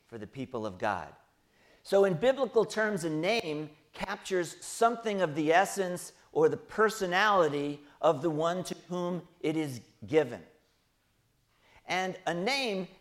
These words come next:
can still be a very powerful thing today. I remember years ago now taking a group of young people on a, a summer mission trip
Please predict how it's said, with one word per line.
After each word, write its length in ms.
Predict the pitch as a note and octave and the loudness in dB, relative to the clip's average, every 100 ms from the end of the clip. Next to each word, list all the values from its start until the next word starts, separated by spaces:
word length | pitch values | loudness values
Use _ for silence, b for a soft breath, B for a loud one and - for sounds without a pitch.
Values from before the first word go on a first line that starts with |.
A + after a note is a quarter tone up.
| - | -6
can 180 | F3+ | -4
still 280 | D#3+ - B3+ | -4 -4 -2
be 160 | A#3 F#3 | 2 4
a 60 | |
very 240 | C#3+ F#3+ F#3 | 6 4 4
powerful 520 | - F#3 F#3+ F#3 F3+ | 0 6 6 6 2
thing 240 | E3 F3+ | -6 -6
today. 380 | E3+ F#3 F#3 C3+ C3 | -2 2 4 4 2
I 100 | E3+ | 2
remember 440 | G3+ F#3 F3+ E3 | 2 -2 -2 -2
years 380 | C#3+ F3+ A3 D#3+ | -2 2 2 2
ago 240 | C#3 C#3 | 2 2
now 280 | C#3 C3 C3 B B | 0 -4 -8 B B
taking 380 | - F3 F3+ E3+ | -2 -2 -2 -6
a 40 | |
group 220 | D#3 D#3+ D#3+ | -4 -4 -2
of 140 | C3+ | -2
young 260 | D3 D#3+ E3+ | -2 -2 -4
people 420 | E3 - C3+ C3 | -6 -2 0 0
on 180 | C3 C3 | 0 -2
a, 280 | B2 A#2+ A#2 | -2 -2 -4
a 140 | A#2 A2 | -8 -6
summer 340 | - F#3+ E3+ | -2 -2 -2
mission 380 | D#3+ F#3+ F3 D3 | -2 -4 -4 -6
trip 260 | - C3 | -2 -2